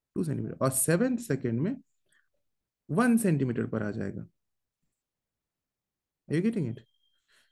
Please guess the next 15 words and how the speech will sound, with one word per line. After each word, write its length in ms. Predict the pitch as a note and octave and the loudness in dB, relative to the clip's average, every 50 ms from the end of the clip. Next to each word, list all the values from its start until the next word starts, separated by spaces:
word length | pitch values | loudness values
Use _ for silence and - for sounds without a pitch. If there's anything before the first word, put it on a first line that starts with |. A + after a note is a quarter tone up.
| _ _ | _ _
Seventh 380 | - - F#3 G3 G3+ A3+ A3 G3+ | 0 2 4 6 6 6 4 4
second 420 | G#3 - - E3 C#3 - C#3 C#3+ | 2 0 0 0 2 4 4 4
में 80 | F3+ G3 | 4 4
वन 220 | E3 F#3 G#3+ G#3 | 4 4 4 4
सेंटीमीटर 400 | G#3 G3 E3+ D#3+ D3 C#3+ C3+ A#2+ | 4 4 4 4 2 2 0 -2
पर 140 | A2+ A#2 A2+ | -2 0 0
आ 120 | A2 G#2 | 0 -2
जाएगा 300 | G2+ G#2 G#2 G#2 A2 - - _ - | -2 -4 -8 -8 -10 -12 -16 _ -8
यहां 240 | - D3 E3 E3+ E3 | -4 -2 0 0 0
पर, 220 | E3 - - - - _ _ _ _ _ _ _ _ - - - _ - | -2 -4 -8 -10 -12 _ _ _ _ _ _ _ _ -20 -20 -12 _ 4
और 140 | C#3 D#3 D#3 | 6 6 8
फिर 260 | D#3 F#3+ F#3 - - - - | 8 6 4 4 2 0 6
एट्थ 460 | D#3+ E3+ F3+ G#3+ B3 C4+ C4+ B3+ - | 10 10 12 12 12 12 10 8 4
सेकंड 420 | - - C4 B3+ C4 C4+ C4 B3+ | 2 4 4 4 4 4 4 6
में 180 | C4 D#4 G4 | 6 4 2